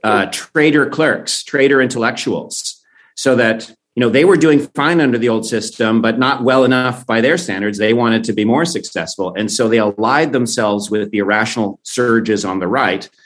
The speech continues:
and gave rationalizations for populism and for Trump-style figures around the world. Again, she's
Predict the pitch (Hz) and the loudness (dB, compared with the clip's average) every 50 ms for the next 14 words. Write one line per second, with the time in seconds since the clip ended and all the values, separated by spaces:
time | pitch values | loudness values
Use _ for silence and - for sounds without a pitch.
0 | _ _ _ _ - 120 107 98 127 131 135 135 135 127 113 - - - _ _ | _ _ _ _ -4 -4 -2 0 2 4 6 6 4 4 2 -4 -12 -18 _ _
1 | _ _ _ _ _ _ _ - 117 123 127 120 - 143 123 113 104 117 113 113 | _ _ _ _ _ _ _ -2 -2 -2 0 -2 -2 -2 -2 0 0 2 2 2
2 | 117 113 - 113 95 87 87 - - - - 95 92 95 95 90 87 85 85 85 | 0 0 -2 -4 -6 -6 -6 -10 -12 -8 -6 -4 -2 0 0 -2 -2 -4 -4 -8
3 | 85 82 - _ _ _ - 113 101 95 92 101 90 82 76 - 82 71 67 71 | -12 -16 -20 _ _ _ -6 -4 -4 -4 -4 -6 -6 -6 -8 -8 -10 -12 -12 -12
4 | 76 76 76 76 73 76 80 82 76 73 76 - - 92 76 - - 87 73 67 | -12 -10 -10 -12 -12 -12 -10 -10 -10 -10 -10 -12 -12 -12 -12 -12 -12 -12 -12 -12
5 | 69 - 82 78 - 73 69 67 69 - - _ _ _ _ _ _ _ 82 85 | -12 -12 -12 -12 -10 -12 -12 -12 -14 -16 -18 _ _ _ _ _ _ _ -8 -8
6 | 85 85 85 85 80 82 90 98 92 82 76 73 - - - _ _ _ - 127 | -8 -6 -8 -10 -8 -6 -4 -4 -4 -4 -6 -10 -14 -20 -20 _ _ _ -8 -8
7 | 113 - 165 196 220 247 190 127 110 107 113 113 - - _ _ _ - - - | -4 -2 -2 0 0 0 0 0 -2 -2 -6 -8 -12 -20 _ _ _ -18 -6 -4
8 | 165 151 151 - | -4 -4 -4 -6